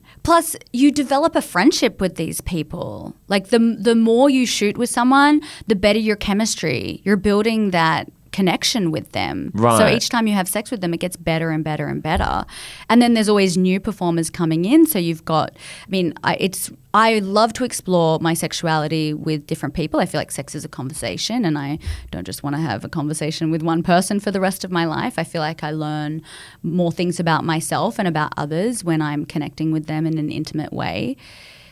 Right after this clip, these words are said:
Speaker 1: It's a lot of fun. It's a creative venture.
Speaker 2: Mm. And I guess
Speaker 1: Yeah.
Speaker 2: you've now reached a level of status where when those young people do come in, they might be a little bit starry-eyed and, and, like, so kind of excited about
Speaker 1: Yeah, to be honest, now, um, I actually,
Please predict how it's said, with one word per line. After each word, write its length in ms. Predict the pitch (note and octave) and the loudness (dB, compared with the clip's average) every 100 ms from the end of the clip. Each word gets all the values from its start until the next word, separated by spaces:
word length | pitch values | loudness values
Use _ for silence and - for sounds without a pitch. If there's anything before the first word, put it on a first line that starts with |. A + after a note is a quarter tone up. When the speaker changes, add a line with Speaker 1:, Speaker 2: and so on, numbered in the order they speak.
| - | -14
Speaker 1:
It's 100 | - | -4
a 20 | |
lot 100 | A#3+ | 0
of 60 | B3 | 2
fun. 100 | C#4 | 2
It's 140 | C4 - | 0 -6
a 40 | |
creative 420 | - C4+ A#3+ C#4+ | -2 2 2 2
venture. 540 | G#3+ B3 - - - F3+ - - | 0 -4 -2 -4 -4 -8 -10 -2
Speaker 2:
Mm. 400 | A#2+ B2+ G2+ G#2+ - | 0 0 -2 -4 2
And 160 | C#3+ | 4
I 100 | C#3 | 6
guess 180 | C3+ D#3+ | 6 6
Speaker 1:
Yeah. 40 | E3+ | 4
Speaker 2:
you've 100 | C#3+ | 4
now 180 | C3+ A2+ | 4 4
reached 220 | G#2+ - | 2 0
a 60 | |
level 220 | A2 G2 G2 | 0 2 2
of 80 | |
status 440 | F2 G#2 G2 F2+ - | 0 0 2 0 0
where 200 | F#2+ F2+ | 0 2
when 160 | G2 | 2
those 200 | G2 F#2 | 2 2
young 200 | F#2 F#2 | 0 -2
people 200 | F2+ G2 | -2 -2
do 220 | F2 G2+ A2 | 0 2 2
come 220 | F#2+ D#2+ | 0 0
in, 180 | D#2+ F2 | 0 0
they 140 | F#2+ | 2
might 200 | G2 F#2+ | 2 2
be 100 | G2 | 2
a 60 | E2+ | 0
little 160 | F2 | 0
bit 160 | D#2+ - | -2 -4
starry-eyed 600 | - D2 D2+ D2+ D2 D2+ | -2 -2 0 0 0 -2
and, 200 | E2 - | -4 -2
and, 160 | G2 F2+ | 0 4
like, 220 | F2+ F2+ - - _ _ _ _ - - | 2 2 -6 -20 _ _ _ _ -20 -4
so 220 | - G#2+ | 0 2
kind 160 | - G#2 | 2 0
of 80 | |
excited 640 | F#2+ - E2 F#2+ C3+ F#3+ G#3 - - - - | 0 0 0 0 2 2 0 -6 -14 -14 -8
about 340 | - - C4 - | 0 6 6 4
Speaker 1:
Yeah, 60 | A#3 | -2
to 160 | - | 0
be 140 | C#4+ C4+ | 2 4
honest, 320 | C#4+ E4 - | 4 4 2
now, 580 | A#3+ A3 A3 A3 A3 - | 2 4 4 4 4 2
um, 480 | G3 F#3+ F#3 F3+ F3 | 2 4 4 2 -2
I 120 | - F#3 | 0 2
actually, 760 | F#3 - - G#3+ G#3 G3+ F#3+ | 0 -2 -4 -2 0 0 -2